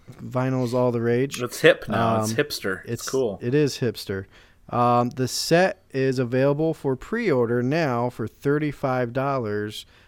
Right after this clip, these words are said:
Speaker 1: Um,
Speaker 2: It's not
Speaker 1: and
Speaker 2: bad.
Speaker 1: it comes out September thirtieth. Obviously, you have to have a turntable.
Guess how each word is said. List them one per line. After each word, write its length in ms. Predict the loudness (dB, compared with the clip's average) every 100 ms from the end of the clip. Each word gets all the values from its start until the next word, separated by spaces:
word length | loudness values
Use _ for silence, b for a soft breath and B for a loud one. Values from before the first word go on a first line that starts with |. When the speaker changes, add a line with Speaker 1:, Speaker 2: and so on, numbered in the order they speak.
| b -6
Speaker 1:
Um, 600 | -2 0 0 0 -2 -4
Speaker 2:
It's 120 | -10
not 60 | -14 -6
Speaker 1:
and 0 |
Speaker 2:
bad. 160 | -4
Speaker 1:
it 120 | -4 -2
comes 260 | -2 2
out 420 | 4 4 2 -4
September 800 | -8 -4 -4 -4 -2 0 0 -2
thirtieth. 800 | -4 -10 -2 0 0 -2 -4 -14 -20 b b b -2
Obviously, 420 | 2 2 2 0
you 100 | 0
have 240 | 0 0 -2
to 120 | -2
have 280 | 2 2 2
a 160 | 0
turntable. 960 | -2 -4 -2 -2 -2 -2 -4 -2 -4